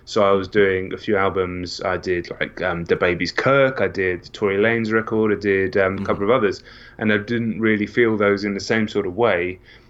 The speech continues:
Speaker 1: And that was hard. That was actually hard to do 'cause I kind of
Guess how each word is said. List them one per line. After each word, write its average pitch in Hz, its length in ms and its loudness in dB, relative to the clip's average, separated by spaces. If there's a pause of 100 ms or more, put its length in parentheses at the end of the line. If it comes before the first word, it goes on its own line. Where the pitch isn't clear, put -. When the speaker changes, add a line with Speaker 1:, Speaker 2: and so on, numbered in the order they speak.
(220)
Speaker 1:
And 98 680 -2 (400)
that 117 220 0
was 113 120 -10
hard. 101 300 -4 (160)
That 107 120 -4
was 110 100 -4
actually 107 240 -6
hard 98 320 -2
to - 60 -4
do 104 200 -4
'cause 98 140 -10
I - 40 -8
kind 110 240 -2
of - 80 -6